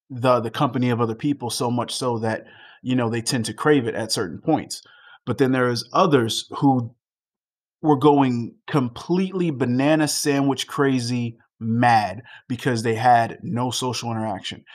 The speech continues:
These are the people that I'm talking about when I state that. These are the people that I say are walking around like automatons waiting for a command, uh, or, or, or some, some verbal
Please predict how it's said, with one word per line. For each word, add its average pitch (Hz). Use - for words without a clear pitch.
These 214
are 202
the 160
people 147
that 131
I'm 127
talking 139
about 107
when 113
I 110
state 143
that. -
These 160
are 180
the 156
people 151
that 120
I 120
say 135
are 120
walking 135
around 123
like 120
automatons 120
waiting 123
for 120
a 113
command, 123
uh, 127
or, 123
or, 120
or 117
some, 127
some 117
verbal 127